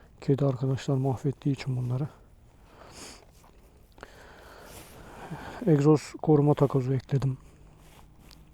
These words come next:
İşe yarar sağ tarafa yatmalar için. Gerçi kendi koruma demirleri gayet iş görüyor ama gene de orijinal koruma demirlerini ben değiştirmedim.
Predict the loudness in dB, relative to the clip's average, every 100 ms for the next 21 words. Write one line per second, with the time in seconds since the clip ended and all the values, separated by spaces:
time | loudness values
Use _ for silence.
0 | -20 -6 2 2 2 -2 -6 -12 -18 -6
1 | 0 2 2 -2 0 2 2 0 -2 -2
2 | -2 0 2 2 2 -4 -2 -2 0 0
3 | -2 -6 -2 0 0 0 0 0 -2 -2
4 | -2 -2 -4 -8 -8 -2 -2 0 -2 -4
5 | -6 -10 -20 -20 -20 -20 -20 -20 -20 -20
6 | -20 -12 -8 -4 -4 -4 -12 -20 -20 -16
7 | -16 -16 -20 -20 -20 -20 -20 -4 2 4
8 | 6 4 6 6 8 8 8 6 6 4
9 | 6 4 4 0 0 0 -2